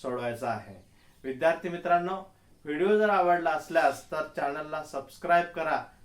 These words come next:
आणि जास्तीत जास्त विद्यार्थ्यांना तो शेअर करा. काही शंका असतील तर कमेंट बॉक्समध्ये टाईप करा. ठीक आहे, आपण बघूया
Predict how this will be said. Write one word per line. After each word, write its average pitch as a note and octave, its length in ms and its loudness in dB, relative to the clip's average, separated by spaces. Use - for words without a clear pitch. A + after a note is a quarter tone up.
आणि C3+ 200 -6
जास्तीत C3 400 -4
जास्त D#3 280 -4
विद्यार्थ्यांना B2+ 680 -6
तो C3+ 140 -12
शेअर C#3+ 360 -6
करा. A#2+ 260 -2
काही C#3 180 0
शंका C3+ 380 -6
असतील D#3 340 -10
तर E3 60 -6
कमेंट B2 440 -8
बॉक्समध्ये A#2+ 480 -6
टाईप B2 320 -4
करा. G#2 220 -8
ठीक G#3+ 200 0
आहे, - 240 -8
आपण F#3 360 0
बघूया F#3+ 320 2